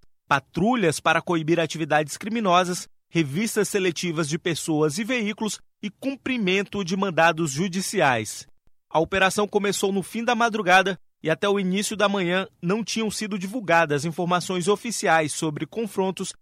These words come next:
feridos, prisões ou apreensões. A U P P de São Carlos é a sexta unidade abrangida pelo plano de reformulação do Programa de Polícia Pacificadora implementado em maio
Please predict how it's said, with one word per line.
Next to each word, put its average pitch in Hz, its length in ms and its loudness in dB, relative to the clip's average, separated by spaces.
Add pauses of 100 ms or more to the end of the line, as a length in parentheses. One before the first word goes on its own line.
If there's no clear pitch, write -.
(120)
feridos, 175 560 2 (120)
prisões 165 600 -2 (180)
ou 190 240 2
apreensões. 170 1000 -2 (520)
A 156 80 2
U 175 100 2
P 185 140 2
P 190 180 0
de 175 80 -8
São 226 200 2
Carlos 185 420 4 (220)
é 160 100 4
a 175 60 6
sexta 226 460 0
unidade 185 540 4
abrangida 180 680 0
pelo 180 240 0
plano 196 360 -2
de 170 140 -2
reformulação 208 880 0 (120)
do 202 120 -2
Programa 202 500 2
de 185 120 -4
Polícia 180 460 0
Pacificadora 196 840 0 (200)
implementado 190 760 0
em 240 80 -2
maio 180 360 4